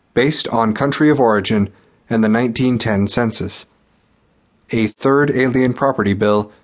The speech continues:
is introduced in the Oregon legislature. Nineteen twenty-two. In Takao Ozawa versus United States,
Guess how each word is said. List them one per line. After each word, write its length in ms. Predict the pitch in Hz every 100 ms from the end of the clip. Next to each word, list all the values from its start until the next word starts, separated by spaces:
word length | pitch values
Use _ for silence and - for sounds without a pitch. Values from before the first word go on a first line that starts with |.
| -
is 160 | 110 117
introduced 560 | 113 127 113 113 -
in 80 | 113
the 120 | 110
Oregon 380 | 107 107 107 110
legislature. 720 | 104 98 101 - 95 98 95 - _ _ _ _ _ -
Nineteen 420 | 117 123 120 143
twenty-two. 680 | 135 123 120 113 - 95 90 _ _ _ _ _ _ -
In 240 | 123 120 113
Takao 440 | 120 120 135 151
Ozawa 540 | 127 117 110 104 98 - _ -
versus 400 | 113 113 113 107
United 380 | 107 113 123 123
States, 480 | - 98 92 -